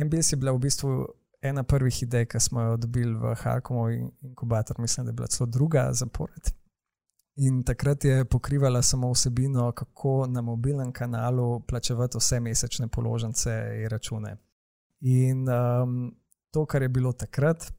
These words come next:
pa vmes ves ta proces, ne, je svetlobna leta razlike. Ravno zaradi tega, ker smo ves čas v ekipo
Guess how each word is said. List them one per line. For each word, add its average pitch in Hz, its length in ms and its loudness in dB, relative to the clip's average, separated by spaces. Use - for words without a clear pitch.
pa 113 140 -4
vmes 127 360 0
ves 127 180 0
ta 117 120 -4
proces, 127 580 -2
ne, 117 500 -4
je 117 520 -6
svetlobna 123 580 0
leta 123 320 -2
razlike. 123 540 -2
Ravno 139 360 0
zaradi 127 300 0
tega, 131 280 2
ker 131 340 -2
smo 127 300 0
ves 135 240 2
čas 139 280 2
v 127 180 -2
ekipo 139 500 -4